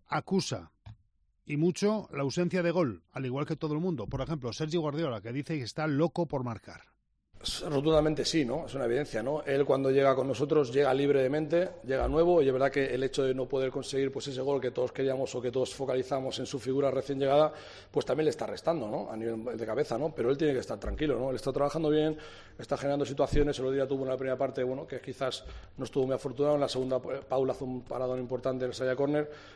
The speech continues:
Speaker 2: Su trabajo lo está haciendo bien, le exigimos bien. Él lo que tiene que hacer es intentar olvidarse de esa presión que tú has comentado, que es normal, que es humana, porque él vino para ser un, un tío importante y, bueno, y acabar un poquito con esa faceta en el, en se-, de cara a gol,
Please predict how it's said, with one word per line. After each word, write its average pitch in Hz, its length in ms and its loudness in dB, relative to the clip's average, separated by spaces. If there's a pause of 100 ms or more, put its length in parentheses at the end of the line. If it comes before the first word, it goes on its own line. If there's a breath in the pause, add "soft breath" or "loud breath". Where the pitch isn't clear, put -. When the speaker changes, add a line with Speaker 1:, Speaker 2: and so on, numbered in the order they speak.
(100)
Speaker 2:
Su 147 160 -2
trabajo 135 280 2
lo 151 60 6
está 139 160 -2
haciendo 143 260 -2
bien, 185 480 2
le 135 60 -2
exigimos 143 480 0
bien. 185 320 4 (300 loud breath)
Él 143 80 0
lo 143 80 6
que 135 60 4
tiene 135 120 2
que 127 60 0
hacer 139 240 2
es 135 100 0
intentar 135 760 -2
olvidarse 143 440 6
de 151 80 10
esa 147 180 4
presión 131 280 -2
que 139 80 0
tú 135 80 -2
has - 80 -8
comentado, 131 360 0
que 127 100 0
es 127 40 0
normal, 123 320 -2
que 147 80 0
es - 80 -2
humana, 147 260 0
porque 113 200 -2
él 117 180 0 (320 loud breath)
vino 120 240 -2
para 117 220 -2
ser 120 100 -4
un, 117 200 -4
un 120 220 -6
tío 120 140 0
importante 120 460 -2
y, 113 40 2
bueno, 123 180 2
y 117 40 4
acabar 117 240 2
un 123 100 0
poquito 123 260 -2
con 113 120 -4
esa 113 180 -4
faceta 113 460 -4 (320 loud breath)
en 113 200 -4
el, 110 140 -4
en - 80 -6
se-, 113 160 -6
de 110 240 -4
cara 117 180 2
a - 20 0
gol, 190 260 8